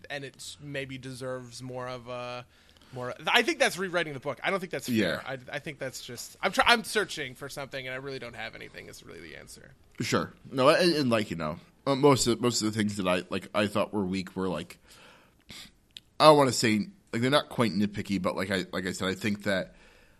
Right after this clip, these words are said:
Speaker 2: like, uh, uh, that, like, they're just little things like Rorschach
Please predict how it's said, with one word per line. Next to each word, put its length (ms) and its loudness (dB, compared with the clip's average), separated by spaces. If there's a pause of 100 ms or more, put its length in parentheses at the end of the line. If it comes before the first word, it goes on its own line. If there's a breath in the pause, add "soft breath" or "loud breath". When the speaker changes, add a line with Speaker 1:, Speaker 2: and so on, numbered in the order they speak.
(140)
Speaker 2:
like, 380 -2
uh, 320 -2 (1800 loud breath)
uh, 320 -2 (480)
that, 320 0
like, 240 -4 (920)
they're 120 4
just 200 0
little 180 2
things 400 0
like 280 -4 (1080 soft breath)
Rorschach 640 4